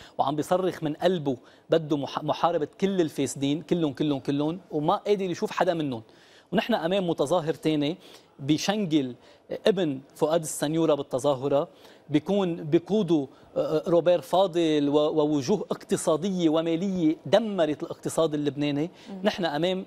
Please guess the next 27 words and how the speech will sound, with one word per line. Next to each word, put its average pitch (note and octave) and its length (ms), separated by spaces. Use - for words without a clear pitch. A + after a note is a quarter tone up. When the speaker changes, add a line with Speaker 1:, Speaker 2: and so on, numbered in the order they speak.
Speaker 1:
نوعين D#3+ 500
من D3 60
المتظاهرين، C#3 640
إيه، D3 180
متظاهر D#3 560
عارف E3+ 300
شو - 80
بده D3+ 240
بالاقتصاد D3+ 640
وبالسياسة C#3+ 560
كتير D#3 240
منيح، D3+ 360
Speaker 2:
نعم. G#3 340
Speaker 1:
ومتظاهر E3 540
تاني F#3 460
مربوط D#3 500
بألف F3 360
مطرح F3 440
Speaker 2:
بس B3 100
Speaker 1:
وعنده G3 300
مية D4 120
Speaker 2:
مين، F#4+ 100
Speaker 1:
حسابات. - 220
Speaker 2:
يعني، G#3 260
مين B3+ 240
عم B3 180
بحرك A#3 420